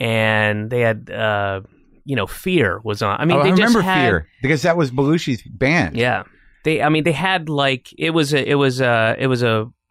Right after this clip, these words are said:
Speaker 1: uh,
Speaker 2: Who was
Speaker 1: it
Speaker 2: your
Speaker 1: was a
Speaker 2: guy?
Speaker 1: relevant show.
Speaker 2: Yeah. Who was your guy, Belushi?
Speaker 1: Um, uh, no, Bill Murray.
Speaker 2: Yeah.
Speaker 1: Bill Murray was my guy. I mean,
Speaker 2: Yeah.
Speaker 1: I liked all of them, but
Speaker 2: Yeah.
Speaker 1: Bill Murray,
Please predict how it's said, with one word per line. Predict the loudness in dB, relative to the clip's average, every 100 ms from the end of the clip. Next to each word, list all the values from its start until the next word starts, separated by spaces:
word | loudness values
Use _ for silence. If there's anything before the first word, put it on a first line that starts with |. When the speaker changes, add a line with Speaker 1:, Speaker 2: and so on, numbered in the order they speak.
| -14 -6
Speaker 1:
uh, | -4 -4 -6 -10 -14 _ _ _ _ _ _ _ _ _ _ _ _ 0
Speaker 2:
Who |
was | 2 4
Speaker 1:
it |
Speaker 2:
your | 4
Speaker 1:
was |
a | 4
Speaker 2:
guy? | 4
Speaker 1:
relevant | 4 2 0 -2
show. | -4 0
Speaker 2:
Yeah. | 0 2
Who | 2
was | 2
your | 2
guy, | 2 2 2
Belushi? | 2 0 0 -2 -4 _ _ _ _ _ _ _ _ _ _ -2
Speaker 1:
Um, | 0 2 2 2 0 -2 -6 _ _ _ _ _ _ _ -8
uh, |
no, | -2 2 4 2
Bill | 2 2
Murray. | 2 2 0 0
Speaker 2:
Yeah. | 2 2 0
Speaker 1:
Bill | -2 0
Murray | 0 0
was | -4 -8
my | -8
guy. | -6 -6 -8 -6
I | -2
mean, | 0
Speaker 2:
Yeah. | 2
Speaker 1:
I |
liked | 0 0
all | 0 0
of | -2
them, | -4
but | 0
Speaker 2:
Yeah. | 2 2
Speaker 1:
Bill | 0
Murray, | -4 -6 -8